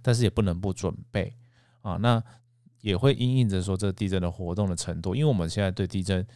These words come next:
有已经比，呃，虽然说可能还没办法多做到真的预测嘛，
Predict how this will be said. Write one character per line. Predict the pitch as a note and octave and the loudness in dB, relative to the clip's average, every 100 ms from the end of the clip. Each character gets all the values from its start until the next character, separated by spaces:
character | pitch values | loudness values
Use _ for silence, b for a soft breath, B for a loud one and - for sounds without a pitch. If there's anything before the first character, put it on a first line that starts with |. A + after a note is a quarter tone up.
| b - | b -6
有 | F#2 | -4
已 | E2+ | -2
经 | B2 C3 | 0 0
比， | A2 G2 E2+ E2+ - A#2+ - | 0 -4 -4 -8 -12 -16 -10
呃， | F2+ E2+ F#2+ - _ _ - | -6 -4 -6 -10 _ _ -10
虽 | - D#3 | 0 4
然 | C#3+ A#2 | 6 6
说 | C3 B2+ | 6 4
可 | - F2 | 2 -6
能 | E2 | -4
还 | F2 | -4
没 | F#2 | -2
办 | F#2+ F#2 | -2 -2
法 | |
多 | F#2+ F2+ | -2 -4
做 | - G2+ | -2 0
到 | F2+ G2 | 2 2
真 | F2+ F#2+ | 2 -2
的 | G2 | -2
预 | F#2 F#2 | -2 -2
测 | - G2+ | 2 0
嘛， | E2 | 0